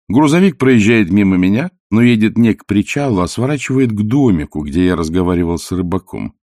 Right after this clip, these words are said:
Останавливается. Я бегу к нему по траве, срезав угол, слышу громкие голоса. Ясно, что водитель свернул не в ту сторону, теперь хочет сделать разворот, чтобы проехать к причалу.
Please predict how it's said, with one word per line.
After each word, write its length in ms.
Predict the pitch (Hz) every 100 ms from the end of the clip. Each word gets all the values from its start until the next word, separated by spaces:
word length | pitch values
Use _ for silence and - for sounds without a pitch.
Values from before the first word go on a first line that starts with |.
| _ _
Останавливается. 1040 | - - - 69 - - 50 - - - - _ _ _ _ -
Я 160 | 107
бегу 260 | 110 92 98
к 60 | 92
нему 240 | 90 82
по 80 | -
траве, 300 | 78 85 98
срезав 480 | - 87 76 78 -
угол, 260 | 98 110
слышу 340 | 107 82 76 80
громкие 420 | 78 78 - 78
голоса. 500 | 76 73 - 98 120 _ _ _ _ _ _ -
Ясно, 300 | 151 175 151
что 200 | - 127
водитель 380 | 120 139 135 117
свернул 520 | - 117 117 135 117
не 140 | 120
в 80 | 117
ту 160 | - 131
сторону, 500 | - 180 160 120 98
теперь 260 | - 131
хочет 360 | - 127 120 117
сделать 420 | 95 123 120 -
разворот, 580 | 104 113 90 147 160 92
чтобы 360 | - 73 69
проехать 420 | - 87 85 85 -
к 100 | -
причалу. 520 | 101 - - -